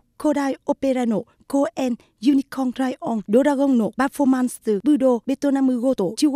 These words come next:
国の書道の交流などの文化、芸術、スポーツのプログラムには、数千人の来場者が集まり、人々や巡礼者が楽しませます。二月二十二日午前には、六十一個の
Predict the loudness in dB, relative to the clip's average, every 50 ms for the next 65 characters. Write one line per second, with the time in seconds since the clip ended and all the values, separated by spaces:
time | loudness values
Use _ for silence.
0 | -2 -2 -2 -2 0 0 -2 -4 -6 -6 -4 -2 -2 0 0 0 0 0 -2 0
1 | 0 0 2 2 0 0 2 2 0 0 0 -2 -2 -2 -2 -4 -6 -4 -2 -2
2 | -2 -2 -2 -8 -8 -8 -8 -4 -2 -2 -2 -2 -6 -4 -4 -2 -4 -4 -6 -6
3 | -8 -4 -2 -2 -2 -2 -4 -4 -4 -4 -4 -4 -6 -10 -14 _ _ _ -4 0
4 | 2 2 2 2 0 0 0 2 2 2 4 4 2 2 0 0 -2 -4 -8 -8
5 | -12 -20 _ _ _ _ -8 -2 0 0 0 2 2 2 4 4 4 6 6 4
6 | 4 2 0 -6 _ -4 -2 0 0 0 0 0 -2 -2 -4 -4 -4 -6 -6 -6
7 | -8 -10 -10 -6 -6 -6 -4 0 0 0 2 2 0 -2 -2 -4 -4 -4 -6 -6
8 | -4 -2 -2 -2 -2 -2 -2 -2 -2 -2 -2 -4 -8 _ -8 0 2 4 4 4
9 | 4 4 2 2 2 -2 -4 -6 -6 -6 -4 -6 -8 -6 -2 2 2 4 2 2
10 | 2 2 2 2 2 0 -4 -4 -4 -2 -2 -2 -4 -6 -10 -14 _ _ _ _
11 | 2 2 2 4 2 0 -2 -2 0 0 0 0 -2 -4 0 2 2 4 4 4
12 | 4 4 6 6 6 6 6 4 2 _ 0 0 0 0 -2 _ _ -2 0 0
13 | 0 2 2 4 4 4 2 2 -2 -4 -8 -10 -12 _ _ _ _ _ -4 -2
14 | 0 0 2 2 2 0 0 -4 -4 -2 -4 -4 -2 -2 -4 -2 -2 -2 -4 -6